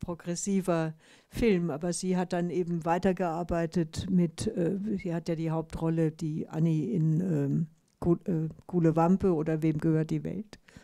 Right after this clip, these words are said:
Ist auch die Thiele. Und es ist, ähm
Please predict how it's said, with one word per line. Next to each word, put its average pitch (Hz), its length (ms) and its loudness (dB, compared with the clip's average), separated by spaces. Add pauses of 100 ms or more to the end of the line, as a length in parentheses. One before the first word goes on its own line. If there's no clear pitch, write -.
Ist - 80 -20
auch 175 160 -2
die 190 180 0
Thiele. 190 360 -6 (580)
Und 190 240 6
es 185 160 2
ist, - 360 0
ähm 190 500 8